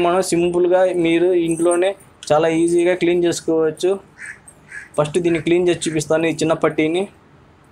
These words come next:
ఓకేనా, ఎప్పుడైనా పెళ్ళిళ్ళకి, శుభకార్యాలకి మీరు వెళ్తారు కదా, చాలా ఈజీగా, సింపుల్గా మీరే క్లీన్ చేసుకుని ఇంటికాడ తీసుకుని వేసుకుని పోవచ్చు. కొత్త ఈ పట్టీలాగా కనిపిస్తాయి అప్పుడు ఇవి. ఓకేనా, ఇప్పుడు ఫస్ట్ ఈ చిన్న పట్టీలు క్లీన్ చేస్తాను, మళ్ళీ పెద్ద పట్టీలు కూడా క్లీన్ చేస్తాను.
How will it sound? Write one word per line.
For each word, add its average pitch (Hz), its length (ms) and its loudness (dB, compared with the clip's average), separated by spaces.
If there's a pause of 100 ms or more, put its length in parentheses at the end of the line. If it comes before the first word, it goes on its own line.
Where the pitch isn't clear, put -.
(160)
ఓకేనా, 156 200 -2 (1000)
ఎప్పుడైనా 165 360 0
పెళ్ళిళ్ళకి, 160 540 2
శుభకార్యాలకి 160 540 0
మీరు 147 120 2
వెళ్తారు 151 320 0
కదా, 156 160 0 (140)
చాలా 151 160 2 (100)
ఈజీగా, 160 340 0
సింపుల్గా 160 420 0
మీరే 156 220 2
క్లీన్ 156 220 2
చేసుకుని 151 320 0
ఇంటికాడ 151 340 0 (600)
తీసుకుని 156 320 0
వేసుకుని 160 340 0
పోవచ్చు. 143 280 0 (120)
కొత్త 147 160 -2 (160)
ఈ 151 160 -2
పట్టీలాగా 147 420 0
కనిపిస్తాయి 139 440 -2
అప్పుడు 131 180 -2
ఇవి. 165 160 0 (340)
ఓకేనా, 160 240 0 (460)
ఇప్పుడు 165 320 0
ఫస్ట్ 151 220 0 (100)
ఈ - 100 0
చిన్న 165 220 0
పట్టీలు 165 280 0
క్లీన్ 160 220 0
చేస్తాను, 160 280 -2 (140)
మళ్ళీ 165 240 2
పెద్ద 160 240 2
పట్టీలు 165 280 2
కూడా 160 140 2
క్లీన్ 165 220 0
చేస్తాను. 165 300 0